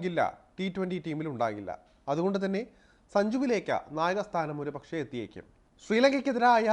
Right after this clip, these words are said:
ടി ട്വന്റി പരമ്പരയിലെ രണ്ട് മത്സരത്തിലും സഞ്ജു സാംസൺ റണ്ണൊന്നും എടുക്കാതെ പുറത്തായിരുന്നു. എന്നാൽ ഇന്ത്യയുടെ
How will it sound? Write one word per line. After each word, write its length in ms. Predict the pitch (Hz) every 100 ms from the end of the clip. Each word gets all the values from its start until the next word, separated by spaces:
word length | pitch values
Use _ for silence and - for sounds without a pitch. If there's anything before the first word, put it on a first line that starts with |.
| 202
ടി 160 | 202 190
ട്വന്റി 260 | 208 202
പരമ്പരയിലെ 600 | 196 190 185 180 175 180 175
രണ്ട് 300 | 165 170 208
മത്സരത്തിലും 580 | 196 160 - 165 170 190
സഞ്ജു 320 | 190 165 185
സാംസൺ 420 | 214 196 170 165 131 120 - _ _ _
റണ്ണൊന്നും 360 | 156 202 214 175
എടുക്കാതെ 320 | 156 156 151
പുറത്തായിരുന്നു. 680 | 139 139 135 143 104 87 82 _ -
എന്നാൽ 260 | 156 190 202
ഇന്ത്യയുടെ 420 | 151 170 196 196